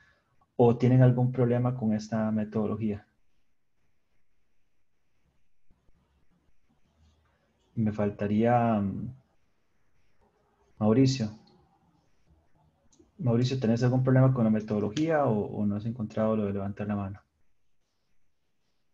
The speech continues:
Por-, no es, por-, no es, no hay ningún problema, ¿verdad? Porque obviamente, ah, bueno, perfecto. Ok, me sirvió el experimento. Genial.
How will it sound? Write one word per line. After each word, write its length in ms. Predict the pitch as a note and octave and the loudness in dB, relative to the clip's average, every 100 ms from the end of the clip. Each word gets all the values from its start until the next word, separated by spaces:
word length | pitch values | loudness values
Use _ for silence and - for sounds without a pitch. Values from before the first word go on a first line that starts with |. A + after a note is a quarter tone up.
| _ _ - | _ _ -2
Por-, 240 | B2+ C3 | -2 2
no 120 | B2+ | 4
es, 120 | C3 C3 | 6 4
por-, 240 | - C3 | 2 6
no 160 | B2+ C3+ | 6 4
es, 120 | - | 2
no 80 | C#3 | 0
hay 60 | |
ningún 220 | E3+ F3 | 0 0
problema, 340 | E3 F3 D3+ G2+ | 0 0 0 0
¿verdad? 280 | F#2+ B2 B2+ | -2 -6 -6
Porque 220 | - - | -8 -6
obviamente, 500 | G#2 A2+ B2 B2+ B2+ - | -4 -2 -4 -6 -10 -6
ah, 80 | A#2+ | -4
bueno, 220 | G2 G2 | -4 -6
perfecto. 420 | G2 G2+ G2 - _ _ _ _ _ _ | -12 -12 -12 -16 _ _ _ _ _ _
Ok, 180 | - - - - | -6 -6 -10 -6
me 100 | A#2+ | -4
sirvió 220 | G#2+ G#2 A#2 | -2 0 0
el 60 | |
experimento. 580 | B2 A2+ A2 - - - _ _ | -2 -4 -6 -6 -8 -14 _ _
Genial. 380 | G#2+ A2 - | 0 0 -4